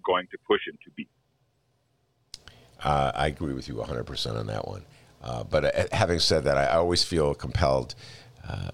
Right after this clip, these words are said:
Speaker 2: to say that I will vote for Joe Biden. I will, I eagerly await my opportunity to vote for Joe Biden, and admitting that and saying that shows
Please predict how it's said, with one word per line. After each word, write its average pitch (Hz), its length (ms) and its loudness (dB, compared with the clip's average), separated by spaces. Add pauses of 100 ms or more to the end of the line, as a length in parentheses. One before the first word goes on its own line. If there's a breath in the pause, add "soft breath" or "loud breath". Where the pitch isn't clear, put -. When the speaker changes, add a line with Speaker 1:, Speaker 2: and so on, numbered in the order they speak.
(140)
Speaker 2:
to - 120 -2
say 67 280 4
that 58 280 0
I 73 220 4
will 67 380 2
vote 69 360 0
for 65 240 0 (120)
Joe 71 240 2
Biden. 76 420 2 (640 loud breath)
I - 60 -4
will, 60 160 -4 (220)
I 82 160 2 (100)
eagerly 85 400 4
await 76 280 4
my 76 120 4
opportunity 73 640 2
to 69 80 0
vote 71 200 2
for 73 180 -2
Joe 69 240 2
Biden, 80 500 2
and 71 140 0
admitting 73 480 2
that 82 220 2
and 62 140 -4
saying 73 320 2
that 78 260 0
shows - 400 2